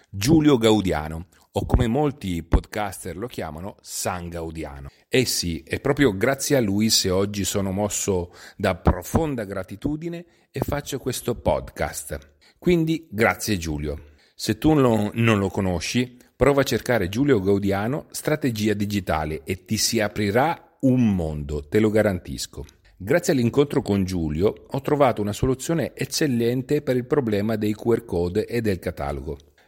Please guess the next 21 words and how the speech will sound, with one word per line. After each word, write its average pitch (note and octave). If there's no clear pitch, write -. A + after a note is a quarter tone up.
Ricor-, B2
ricordi A#2+
il G2+
motto G2+
dell'inizio F#2
della F2+
puntata? F2+
Il F#2+
digitale G#2+
al F2
servi-, F#2+
al G#2
servizio G#2
dell'uomo A#2+
e F#2+
non A2+
l'uomo C3
al G2+
servizio A2+
del G#2+
digitale. C#2+